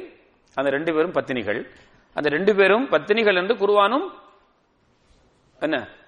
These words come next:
செய்தியை, அஹ், தெளிவாக சொல்லிவிட்டது, அந்த ரெண்டு பேரும் பத்தினிகள் என்று. அதுல ஒரு பெண் திருமணமாகி கணவன் இருக்கிறார், அவருக்கு குழந்தை இல்லை, மற்றொருவர் திருமணமாகவில்லை, அவருக்கு குழந்தை இருக்கிறது.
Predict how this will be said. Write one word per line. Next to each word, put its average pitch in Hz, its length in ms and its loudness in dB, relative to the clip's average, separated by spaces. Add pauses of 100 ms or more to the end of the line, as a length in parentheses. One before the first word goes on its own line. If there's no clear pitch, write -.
(240)
செய்தியை, 170 360 0
அஹ், 147 260 4
தெளிவாக 160 320 2
சொல்லிவிட்டது, 107 400 -6
அந்த 123 120 -6
ரெண்டு 156 200 -4
பேரும் 175 240 0 (420)
பத்தினிகள் 147 400 -4
என்று. 92 240 -12 (400)
அதுல 165 280 2
ஒரு 160 180 2
பெண் 131 280 0 (720)
திருமணமாகி 131 680 -2
கணவன் 139 420 -2
இருக்கிறார், 113 520 -2 (540)
அவருக்கு 127 360 -6
குழந்தை 127 340 -2
இல்லை, 101 240 -6 (1300)
மற்றொருவர் 214 440 4
திருமணமாகவில்லை, 180 920 4
அவருக்கு 165 300 0
குழந்தை 190 280 -2
இருக்கிறது. 101 340 -8